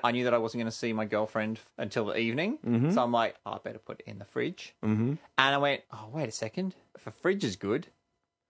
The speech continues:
Speaker 1: freeze would be
Speaker 2: Oh,
Speaker 1: even
Speaker 2: no.
Speaker 1: better."
Speaker 2: <laughs>
Speaker 1: So I put the rose in the freezer.
Speaker 2: <laughs>
Speaker 1: And I took it out and I gave it to her, and it looked beautiful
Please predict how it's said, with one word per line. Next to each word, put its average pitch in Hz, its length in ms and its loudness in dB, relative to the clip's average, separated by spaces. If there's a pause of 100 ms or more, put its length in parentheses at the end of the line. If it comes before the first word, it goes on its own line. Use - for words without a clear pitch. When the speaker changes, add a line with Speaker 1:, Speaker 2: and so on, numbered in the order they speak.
(340)
Speaker 1:
freeze 180 240 0
would 110 140 0
be - 60 0
Speaker 2:
Oh, 214 280 4
Speaker 1:
even 226 100 2
Speaker 2:
no. 247 480 6
Speaker 1:
better." - 280 4
Speaker 2:
<laughs> - 220 -4
Speaker 1:
So 202 140 8
I 190 80 6
put 262 260 4
the 214 100 6
rose 185 380 6
in 165 120 4
the 127 80 2
freezer. 139 640 2
Speaker 2:
<laughs> - 40 -20 (800)
Speaker 1:
And 196 1200 2 (300)
I 139 160 4
took - 240 -2
it 131 80 2
out 123 120 4
and 123 80 4
I 120 60 4
gave 131 220 4
it 123 80 -8
to - 60 2
her, - 100 4
and 453 120 8
it 139 60 -4
looked 440 220 4
beautiful 139 600 4